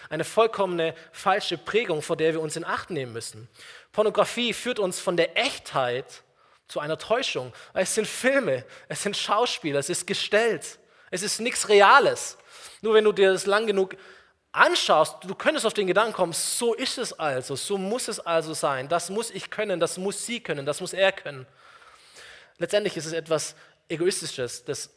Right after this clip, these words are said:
uns befleckt. Und Pornografie führt uns von der Erfüllung zur Leere. Ich glaub,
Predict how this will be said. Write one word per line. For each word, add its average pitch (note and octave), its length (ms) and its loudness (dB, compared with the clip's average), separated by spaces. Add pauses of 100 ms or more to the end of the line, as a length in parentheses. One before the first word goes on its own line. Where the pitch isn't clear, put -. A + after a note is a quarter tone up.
uns C3+ 400 -10 (460)
befleckt. D3+ 640 0 (340)
Und C4 540 2 (1000)
Pornografie F3 600 -2
führt G#3+ 320 -6
uns D3+ 260 -6
von D#3 220 -6
der D3+ 160 2
Erfüllung D3 600 -2 (1120)
zur - 200 -10
Leere. C3 440 -6 (1500)
Ich D#3 140 -10
glaub, A#3+ 180 6